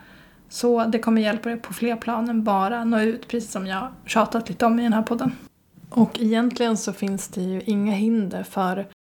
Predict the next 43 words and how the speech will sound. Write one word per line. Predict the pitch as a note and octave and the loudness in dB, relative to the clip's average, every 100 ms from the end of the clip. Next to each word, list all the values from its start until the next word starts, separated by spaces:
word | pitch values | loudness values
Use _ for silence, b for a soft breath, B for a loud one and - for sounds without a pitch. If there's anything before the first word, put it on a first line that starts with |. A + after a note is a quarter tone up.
| - | -2
varför | G#3 G#3 G3+ | 2 2 2
man | G3 | -2
ska | F#3+ F#3+ | -2 -2
hitta | F3 - | -4 -4
sin | F3+ G3 | -4 -4
story | F3+ A3 G#3 G3+ | -2 0 2 2
eller | G3 A3 G3 F#3+ F#3+ - | 2 0 0 0 -2 -2
när | G#3+ G3+ G3+ | 0 2 2
man | G3+ G3+ | 0 0
kan | G3 F#3 | 0 0
använda | G#3 G3+ G#3 A3 | 2 2 4 2
sig | A3+ G3+ | 2 0
av | F3 F3+ | 0 0
den, | F3+ F#3 | -2 -4
för | - | -6
att | G3 B B - | -8 B B -4
det | G#3+ | 2
är | A3 | 2
inte | A3 F3+ | 2 0
branschstyrt, | G3+ A3 G#3+ - - A3+ - | 2 2 2 0 0 0 0
utan | F#3+ - G#3 | -4 -2 0
till | G#3 A#3+ | 2 4
och | |
med | A3 F3+ | 2 0
den | F#3+ | -4
tråkigaste | - G#3+ G#3 - G#3+ - | -2 -2 0 -2 -2 -2
bransch | F#3+ B3 G3+ G#3 - | 0 0 0 -4 -6
kan | - G3 F#3+ G3+ B B _ | -2 0 0 -4 B B _
bli | - G3 | -4 -2
ganska | G3+ G3+ - G3+ | 0 -2 -2 0
lustfylld. | A3 A3 - - - A#3 G#3 G3+ B B B B _ | 0 0 -4 -4 2 2 2 -4 B B B B _
Bara | G3 A3 A3+ | -4 -2 0
du | A3+ A3 | 0 -2
lär | A3 C4 B3+ | 0 0 0
dig | A3+ A3 | -2 -2
hur | A3+ A3 | -2 -2
du | |
ska | A3 - | -4 -6
använda | A3 G#3+ A3+ A3 A3 | -2 0 0 0 0
just | A3 A3+ - | -2 -2 -2
din | A#3 C#4+ B3 | 0 2 2
personliga | A3 - C#4+ A#3 G#3+ | 0 0 0 0 -2
story | - - A#2+ - - | -4 -2 -2 -2 -4